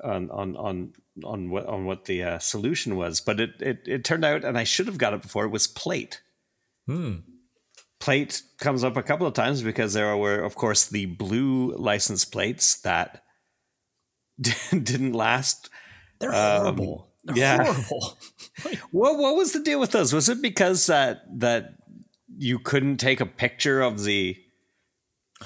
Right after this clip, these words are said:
Speaker 1: of the,
Speaker 2: No,
Speaker 1: of the
Speaker 2: they, they
Speaker 1: license
Speaker 2: were,
Speaker 1: plates?
Speaker 2: they, they, they're not visible at night at all.
Speaker 1: They're not visible at night at all.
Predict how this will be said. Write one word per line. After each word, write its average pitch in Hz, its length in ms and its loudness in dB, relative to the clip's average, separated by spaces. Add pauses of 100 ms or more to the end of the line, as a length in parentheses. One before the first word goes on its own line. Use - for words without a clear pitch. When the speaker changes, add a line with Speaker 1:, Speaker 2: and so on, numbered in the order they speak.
Speaker 1:
of 123 160 -2
the, 143 60 4
Speaker 2:
No, 226 120 4
Speaker 1:
of 247 60 4
the 135 60 2
Speaker 2:
they, 120 60 0
they 117 40 2
Speaker 1:
license 135 380 2
Speaker 2:
were, - 80 -20
Speaker 1:
plates? - 640 0
Speaker 2:
they, 131 180 -4
they, - 60 -8
they're 139 180 0
not 170 260 -2
visible 160 420 0
at 117 120 -4
night 175 400 -2
at 113 180 -6
all. - 160 0
Speaker 1:
They're 123 100 2
not 143 120 2
visible 131 300 2
at 107 120 -2
night 117 220 2
at 104 120 0
all. 110 400 0